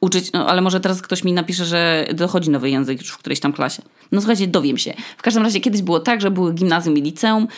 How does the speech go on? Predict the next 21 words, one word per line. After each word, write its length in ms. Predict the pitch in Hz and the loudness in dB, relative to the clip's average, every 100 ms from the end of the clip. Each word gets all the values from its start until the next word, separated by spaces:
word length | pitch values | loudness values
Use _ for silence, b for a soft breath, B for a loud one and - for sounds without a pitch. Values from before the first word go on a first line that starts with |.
| B | B
i, 300 | 185 175 202 | 0 0 2
i 40 | 277 | 2
w 40 | |
gimnazjum 420 | 302 320 262 233 | 4 4 4 2
i 80 | - | 2
liceum 500 | 175 208 247 226 214 - | 0 0 2 2 0 0
uczyło 280 | 160 170 175 | -2 0 -2
się 120 | 156 | -4
po 60 | |
prostu 220 | 151 - - | -6 -6 0
innego 380 | 165 156 139 | 2 2 2
języka. 480 | 143 139 127 - 90 - | 2 2 -2 -4 -6 -2
Nigdy 320 | 196 214 202 | 0 2 0
mi 60 | |
się 120 | 185 170 | 0 -2
nie 80 | |
zdarzyło, 360 | 165 165 160 147 | 0 -2 0 0
że 100 | 143 | 0
można 260 | 147 143 135 | 0 0 -2
było 180 | 135 | -4
kontynuować. 760 | 123 143 139 131 127 95 - - | -2 -2 0 0 -2 -4 -8 -12